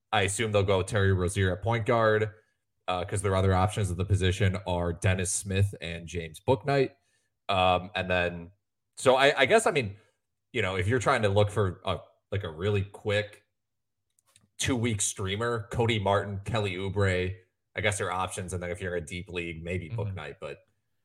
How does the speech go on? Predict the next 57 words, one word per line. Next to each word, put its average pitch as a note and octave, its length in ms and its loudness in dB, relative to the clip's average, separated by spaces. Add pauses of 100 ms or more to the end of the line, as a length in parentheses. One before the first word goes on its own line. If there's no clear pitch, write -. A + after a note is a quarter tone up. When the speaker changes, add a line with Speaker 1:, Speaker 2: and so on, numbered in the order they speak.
Speaker 1:
I - 60 -14
think F#2+ 120 -2
that's F2 180 -4
really E2 340 -8 (140)
about D2+ 300 -6
it. - 180 -6 (140)
<laughs> G#2 100 0 (760)
Speaker 2:
Yeah, D#3 180 0
well, C#3+ 140 4
Bouknight's F#3 460 0
really D3 220 2
interesting C3+ 400 -4
because A2 440 -2
he - 80 -8
was A3+ 120 -6
a F3 40 -4
lottery D3 300 4
pick G#2 280 -6 (180)
last A2 280 -2
year. F#2+ 360 -6
And A2 240 -2
I, A2+ 60 2
I - 20 -
Speaker 1:
Yeah. A#2+ 80 -2
Speaker 2:
think E3 160 -2
coming C#3 240 0
into C#3+ 180 -2
the A#2 80 -2
year, D3 240 2
there A#2 140 -2
was A2+ 160 -2
a A2 40 -6
decent A#2+ 320 -4
amount A2+ 140 0
of G#2 80 0
optimism. C3+ 720 -2
And, G#2 540 0 (100)
you A#2+ 80 -12
know, A2 80 -2
I G#2+ 160 -2
think D3 160 -12
he, A2+ 160 -6
he A2 100 -8
got B2 220 2
into B2+ 200 0
that, A2 300 2
that G#2 160 -8
spat A#2 380 0
with A2+ 300 -2
James B2 240 2
Borrego C#3 420 4
at - 80 2
one C3+ 140 -2
point C3 340 0
and A2 100 0
was G#2 120 -4
essentially, B2 760 0